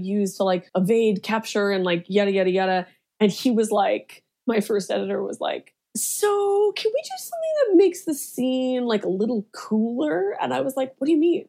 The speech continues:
Isn't it already, isn't it already cool?" And he was like, "I don't know. Like, what if, what if there's, like, smoke?" <laughs> And I was like,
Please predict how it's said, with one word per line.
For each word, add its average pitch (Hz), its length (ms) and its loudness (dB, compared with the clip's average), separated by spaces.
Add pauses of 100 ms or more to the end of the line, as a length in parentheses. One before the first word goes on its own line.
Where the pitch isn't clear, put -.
(220)
Isn't 262 140 4
it - 160 -4
already, 254 360 -2 (400)
isn't 202 120 4
it 202 60 4
already 202 300 0
cool?" 202 280 2
And 247 100 -2
he 262 80 -4
was 330 100 -8
like, 392 260 -8
"I - 40 -14 (100)
don't 277 100 6
know. 226 160 2
Like, 277 380 -4 (100)
what - 140 -2
if, - 280 -6 (580)
what 285 120 0
if - 100 -16
there's, 311 280 -4
like, 294 280 -6 (280)
smoke?" - 560 0 (320)
<laughs> - 320 0
And 269 100 0
I - 20 2
was 294 140 -4
like, 320 160 -2